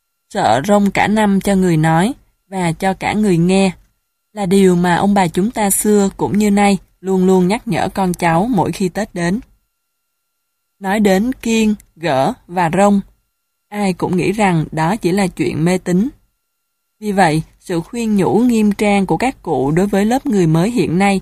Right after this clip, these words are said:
thường khi chỉ được đáp lại bằng một nụ cười, thay cho một lời phỉ báng. Nói chung chẳng còn ai sợ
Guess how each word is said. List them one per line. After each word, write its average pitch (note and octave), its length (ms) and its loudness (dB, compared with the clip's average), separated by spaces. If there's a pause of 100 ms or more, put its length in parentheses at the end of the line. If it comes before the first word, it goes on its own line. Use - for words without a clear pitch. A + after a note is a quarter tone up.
(400)
thường G#3 300 2
khi G#3+ 340 -2
chỉ E3+ 240 0
được F#3+ 200 0
đáp A#3+ 220 -4
lại C3 280 -2
bằng E3 280 0
một D#3 160 -2
nụ D3 260 -4
cười, F3 300 0 (360)
thay G3 200 -4
cho F#3+ 280 -2
một E3 220 -2
lời D#3+ 180 -2
phỉ - 240 -10
báng. F3+ 320 0 (2000)
Nói A3 120 -10
chung G3 360 0
chẳng F#3+ 260 0
còn F3 200 0
ai F#3+ 180 2
sợ - 260 -2